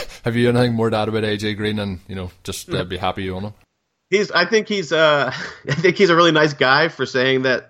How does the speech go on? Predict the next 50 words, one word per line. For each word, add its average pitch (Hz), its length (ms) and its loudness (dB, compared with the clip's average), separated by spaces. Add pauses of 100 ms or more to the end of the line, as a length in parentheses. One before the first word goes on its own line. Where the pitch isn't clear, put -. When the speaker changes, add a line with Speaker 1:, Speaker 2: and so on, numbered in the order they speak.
(160)
Speaker 2:
the 131 120 4
interceptions 135 880 0
were, 117 300 0
were 120 220 0
on 117 240 4
him 123 240 2
and 123 100 0
not 117 300 0 (100)
Speaker 1:
Oh, 101 120 -2
they 92 100 -4
definitely 92 400 -6
were. 85 140 -10 (180)
<laughs> - 1040 -6
Speaker 2:
But 175 140 0
the 180 80 6
one 175 340 4
wasn't. 160 360 0
The 151 80 -4
one 202 320 -2
was, 143 160 -6
like, 120 180 -8
twelve 151 260 -4
feet 123 160 -4
high. 113 240 2
Speaker 1:
Yeah, 90 200 -4
well, 82 120 -6
Speaker 2:
So 139 120 4
Speaker 1:
that 151 220 4
Speaker 2:
I, 170 60 -2
I - 40 0
think 190 200 -4
it's 196 140 -2
almost 170 220 0
one 160 100 -2
of - 20 -2
these 143 140 -4
things 156 200 -2
where 135 100 4
it's 131 120 2
like 131 240 2
he - 280 -2
sets 175 280 2
a 147 80 6
new 165 160 4
bar 139 320 6
for 151 120 -6
what 139 160 0
somebody 131 300 -2
should 131 180 -6
do, 139 260 0